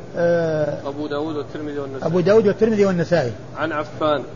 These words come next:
Speaker 1: عن عفان بن مسلم الصفار وهو ثقة، أخرج له أصحاب الكتب الستة.
Speaker 2: عن عبد الواحد.
Speaker 1: عن عبد الواحد بن زياد. عن عبد الواحد بن زياد وهو ثقة.
Speaker 2: نعم.
Speaker 1: أخرج له.
Speaker 2: أصحاب الكتب.
Speaker 1: ثقة أخرج له أصحاب الكتب الستة.
Speaker 2: عن سعيد بن عبد الرحمن.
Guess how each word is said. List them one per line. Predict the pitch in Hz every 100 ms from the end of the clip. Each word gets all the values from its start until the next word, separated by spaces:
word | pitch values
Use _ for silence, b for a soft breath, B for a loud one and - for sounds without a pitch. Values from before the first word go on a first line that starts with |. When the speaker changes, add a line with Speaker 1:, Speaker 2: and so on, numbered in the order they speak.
| - -
Speaker 1:
عن | 190
عفان | 170 175 220 240
بن | 214
مسلم | 202 226 220 202
الصفار | - - 214 180 143 - - - - - 170
وهو | 175
ثقة، | 175 220 180 175
أخرج | 190 202
له | 196
أصحاب | 180 180
الكتب | 175 175
الستة. | 151 180 - 127 - 147
Speaker 2:
عن | 156
عبد | 151 151
الواحد. | 147 156 147 120 120 - - - - - 143
Speaker 1:
عن | 185
عبد | 180
الواحد | 180 233 - 196
بن | 196 190
زياد. | 170 220 208 156 - - - - - - -
عن | 151 160
عبد | 165
الواحد | 180 233 175 180
بن | 175
زياد | 156 185 208
وهو | 175 165 196 214 170
ثقة. | 180 196 -
Speaker 2:
نعم. | 156 151 123 - -
Speaker 1:
أخرج | - 165 160
له. | 160 190 208
Speaker 2:
أصحاب | - 151
الكتب. | 135 - - - - -
Speaker 1:
ثقة | 214 214 196
أخرج | 202 214
له | 214
أصحاب | 208 196
الكتب | - 180
الستة. | - 190 - - - -
Speaker 2:
عن | 151
سعيد | - 151 165 156
بن | 143
عبد | 147 143
الرحمن. | 135 139 147 151 143